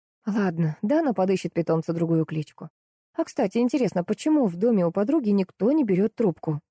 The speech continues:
Я набирала номер раз десять, не меньше.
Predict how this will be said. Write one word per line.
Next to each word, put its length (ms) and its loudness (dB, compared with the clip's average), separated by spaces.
Я 220 0
набирала 420 2
номер 320 2
раз 220 2
десять, 500 -2
не 140 2
меньше. 400 0